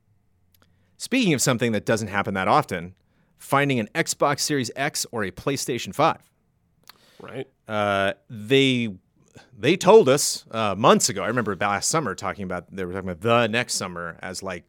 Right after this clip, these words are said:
Speaker 1: start your expectations there. Well, in the beginning of two thousand twenty-two, it was light week.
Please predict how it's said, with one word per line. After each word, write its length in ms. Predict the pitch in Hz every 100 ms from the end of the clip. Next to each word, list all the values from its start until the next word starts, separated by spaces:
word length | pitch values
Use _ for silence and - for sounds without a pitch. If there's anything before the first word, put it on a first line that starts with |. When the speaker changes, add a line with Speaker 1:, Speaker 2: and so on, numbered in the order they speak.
| -
Speaker 1:
start 460 | - - 147 127
your 160 | 113 104
expectations 720 | 87 - 92 - 90 90 85
there. 260 | 87 73 - _ - - -
Well, 140 | 185
in 60 | 214
the 60 | 226
beginning 240 | 262 220
of 60 | 175
two 100 | 160
thousand 220 | 135 107
twenty-two, 440 | 113 104 - 90
it 60 | 92 _ _ _ -
was 100 | 131
light 200 | 113 92
week. 300 | 92 -